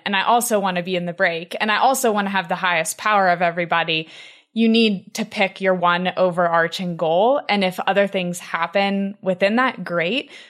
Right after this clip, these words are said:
But if your goal is to win, then you need to focus on that. There are no points for winning by a lot or winning with a certain power number. And similarly, if you don't win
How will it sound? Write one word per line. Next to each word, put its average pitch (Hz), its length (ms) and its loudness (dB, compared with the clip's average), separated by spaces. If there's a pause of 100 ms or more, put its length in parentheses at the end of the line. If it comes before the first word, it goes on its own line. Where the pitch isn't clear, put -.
But 214 100 2
if 214 120 0
your 233 120 4
goal 285 180 4
is 269 140 0
to 202 120 -6
win, 185 500 -2 (360)
then 196 440 2
you 208 140 0
need 208 160 0
to 214 80 -4
focus 185 340 -2
on 160 160 -4
that. - 220 -4 (240)
There 220 160 6
are 202 60 0
no 196 580 2
points 196 480 -4
for 196 240 0
winning 175 360 0
by 160 160 2
a 160 80 2
lot 254 500 2
or 190 160 2
winning 180 320 0
with 170 160 -4
a 180 40 -8
certain 175 360 -4
power 190 320 0
number. 226 400 0 (280)
And 208 160 2
similarly, 226 800 2
if 196 160 -2
you 190 120 -2
don't 175 480 2
win 170 520 0